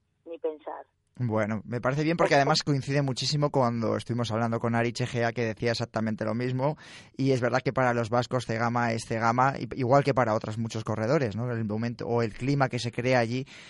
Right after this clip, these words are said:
Speaker 2: es muy especial y más para vosotros. Eh, antes de seguir con la entrevista con Maite Mayora, voy a pre-, a presentar a los profes que nos acompañan hoy en Radio Marca. Eh, Ezequiel Bellido, Kiel Bellido, Runners World, ¿qué tal, Kiel? Bienvenido a tu casa.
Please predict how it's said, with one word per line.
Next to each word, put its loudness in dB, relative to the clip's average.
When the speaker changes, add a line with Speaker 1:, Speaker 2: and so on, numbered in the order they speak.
Speaker 2:
es 2
muy 2
especial 2
y 0
más 0
para 0
vosotros. -8
Eh, 10
antes 4
de 4
seguir 6
con 10
la 12
entrevista 4
con 6
Maite 6
Mayora, 8
voy 4
a 6
pre-, 6
a 4
presentar 2
a 6
los 4
profes -2
que -2
nos -4
acompañan 0
hoy 2
en 0
Radio 2
Marca. 2
Eh, 6
Ezequiel 4
Bellido, 6
Kiel 6
Bellido, 6
Runners 4
World, 6
¿qué 0
tal, 4
Kiel? 4
Bienvenido 2
a 0
tu 0
casa. 2